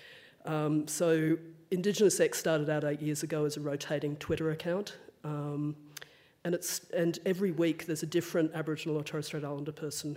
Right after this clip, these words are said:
who runs it, and it is amazing. Um, so, and what we've done is we've curated each of those experiences from those,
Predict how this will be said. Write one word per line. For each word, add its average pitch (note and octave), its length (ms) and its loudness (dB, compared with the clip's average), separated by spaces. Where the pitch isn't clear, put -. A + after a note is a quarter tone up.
who D3 260 -6
runs C#3+ 300 -6
it, - 120 -12
and D#3 120 -2
it D3 100 -2
is D3+ 240 -4
amazing. D#3 720 0
Um, D#3 440 2
so, D#3+ 420 4
and E3+ 220 4
what F#3+ 200 6
we've F3 200 6
done D#3+ 180 6
is D#3+ 180 2
we've D#3 220 0
curated D#3+ 720 4
each F#3+ 260 4
of F#3+ 160 4
those E3 500 6
experiences E3 880 4
from D3 340 2
those, D3 600 0